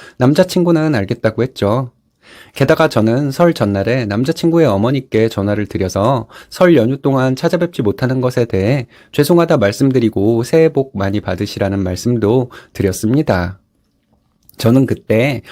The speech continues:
회사 업무 때문에 많이 지쳐있는 상태였는데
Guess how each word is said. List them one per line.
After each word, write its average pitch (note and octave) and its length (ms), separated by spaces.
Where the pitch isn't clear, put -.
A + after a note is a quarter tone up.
회사 G#3 200
업무 C3+ 260
때문에 E3 360
많이 A#2 260
지쳐있는 D3+ 500
상태였는데 C3+ 800